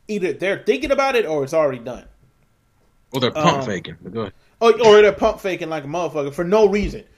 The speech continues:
Speaker 1: No reason
Speaker 2: Exactly.
Speaker 1: at all, 'cause there's no re-, if you, if you're not gonna do it, don't say it. Uh, they're alluding to race bending Peter Parker. They're alluding to Spider-Man being black. Um,
Speaker 2: No problem with this. No
Speaker 1: no
Speaker 2: idea.
Speaker 1: problem with this.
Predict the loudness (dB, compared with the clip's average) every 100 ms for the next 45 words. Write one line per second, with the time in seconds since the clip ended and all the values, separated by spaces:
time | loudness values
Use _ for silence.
0 | _ -12 0 2 2 2 0 0 2 0
1 | 0 -2 -2 0 0 -2 -2 -2 -2 -6
2 | -6 -4 -4 -4 -6 -2 -2 0 -4 -6
3 | -8 -10 -16 _ _ _ _ _ -6 -2
4 | -2 0 2 2 2 0 -2 -4 -6 -4
5 | -6 -6 -8 -12 -12 -12 -10 -10 -10 -14
6 | _ _ -8 -2 0 0 -2 -4 -8 -6
7 | -6 -4 -4 -4 -8 -10 -8 -8 -8 -12
8 | _ _ _ _ _ -6 -4 -2 -4 -6
9 | -12 _ _ _ _ 2 4 6 4 4
10 | 0 0 -4 -6 -16 -8 -2 0 2 4
11 | 2 0 -4 -14